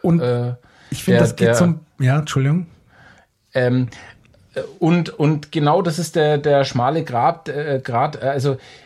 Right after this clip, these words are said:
Speaker 2: für mich ist eigentlich fast das Kriterium, sobald die Airplay kriegen im Radio, ist, ist gegessen, weil da ist das Kriterium, dass genau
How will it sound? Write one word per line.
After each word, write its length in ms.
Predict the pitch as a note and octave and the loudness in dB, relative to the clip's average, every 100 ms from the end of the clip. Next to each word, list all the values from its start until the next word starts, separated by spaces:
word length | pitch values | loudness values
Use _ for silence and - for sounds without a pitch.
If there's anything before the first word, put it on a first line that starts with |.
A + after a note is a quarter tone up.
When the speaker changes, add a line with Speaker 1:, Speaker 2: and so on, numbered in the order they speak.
| _ _ _ _ _ - - - B2+ - - C#3 | _ _ _ _ _ -20 -20 -14 -12 -14 -20 -12
Speaker 2:
für 160 | - D3 | -2 -2
mich 180 | F3+ | 0
ist 180 | F#3+ - | -2 -2
eigentlich 380 | C#3 F#3+ A3+ A3 | 0 0 0 -2
fast 240 | G#3+ G#3 | -4 -2
das 140 | G3+ - | -6 -4
Kriterium, 760 | F3 - E3+ E3+ E3+ E3 D#3+ | -6 0 0 2 0 0 -2
sobald 380 | C#3 C#3 C3+ D3+ | -4 0 0 0
die 160 | D3 C3 | -4 0
Airplay 500 | D3 - F#3+ F3 E3 | 0 0 0 0 0
kriegen 360 | - E3+ E3+ | -4 -4 -2
im 160 | C#3+ C#3 | 0 0
Radio, 420 | A#2 C#3 E3 D#3 | 2 0 0 -2
ist, 340 | B2+ C3 - - | -2 -6 -10 -12
ist 200 | A#2+ - | -10 -8
gegessen, 720 | B2 D3+ E3 - G#2+ G#2 G2+ | -4 -2 -2 -2 -2 -2 -2
weil 160 | A#2+ A#2 | 0 2
da 160 | C3+ | 2
ist 160 | D#3+ D#3 | 0 -4
das 140 | - | -6
Kriterium, 640 | - C#3 C#3+ D3 D3+ C#3+ C#3 | -4 -2 0 0 2 2 0
dass 180 | C3+ | -2
genau 680 | - C3+ B2 C#3 E3+ D#3 D3 | 0 2 4 4 2 0 -4